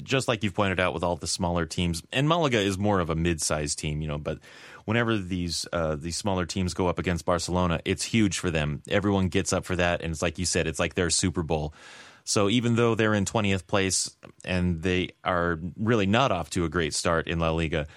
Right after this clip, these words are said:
they can definitely create some threats. They can be very defensive. They can catch us out if we make mistakes.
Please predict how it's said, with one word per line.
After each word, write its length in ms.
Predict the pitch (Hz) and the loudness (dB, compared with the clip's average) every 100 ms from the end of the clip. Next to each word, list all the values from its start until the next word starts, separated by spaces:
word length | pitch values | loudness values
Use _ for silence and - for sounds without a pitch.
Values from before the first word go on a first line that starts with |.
| - _ | -20 _
they 480 | - - - - 104 | -20 -20 -10 -2 -2
can 280 | - 107 95 | 0 -2 0
definitely 500 | 113 110 - 95 90 | 2 2 0 0 -2
create 500 | - 98 87 87 - | -2 0 0 0 -2
some 280 | - 92 87 | 0 0 0
threats. 440 | 95 90 80 - | 0 0 0 -6
They 200 | 90 87 | -4 -4
can 340 | - 90 87 | -2 -2 -2
be 400 | 78 95 95 95 - - | -2 0 2 0 -2 -8
very 260 | 92 92 87 | -2 0 0
defensive. 720 | 82 95 90 - 92 78 87 | -2 0 0 0 -2 -2 -2
They 160 | 95 | -2
can 200 | - 95 | 0 -4
catch 360 | - 107 90 - | -2 -4 -2 -2
us 180 | 90 - | -2 0
out 320 | 87 85 - - - - | 0 0 -4 -16 -20 -14
if 200 | - 92 | -6 -2
we 80 | 101 | 0
make 240 | 92 90 - | 2 2 0
mistakes. 640 | 87 - 87 80 - - | -2 0 0 0 -4 -8